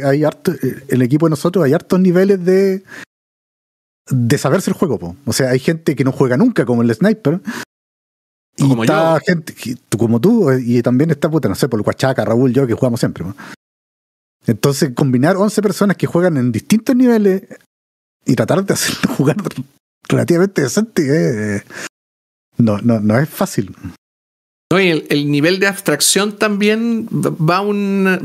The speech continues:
Speaker 2: va a un nivel más personal, po, weón. Porque
Speaker 1: Sí, po.
Speaker 2: el, como, como bien decías tú hace un rato, el hecho de controlar a los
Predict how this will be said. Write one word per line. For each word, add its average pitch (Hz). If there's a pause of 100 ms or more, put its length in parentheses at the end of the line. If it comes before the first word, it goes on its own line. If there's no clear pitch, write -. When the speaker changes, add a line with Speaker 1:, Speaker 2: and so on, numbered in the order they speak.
Speaker 2:
va 165
a -
un 196
nivel 190
más 196
personal, 190
po, -
weón. 131 (100)
Porque 135 (220)
Speaker 1:
Sí, 131
po. - (400)
Speaker 2:
el, 139
como, 143 (180)
como 147
bien 190
decías 220
tú 220
hace 214
un 202
rato, 156
el 135
hecho 180
de 190
controlar 160
a 190
los 170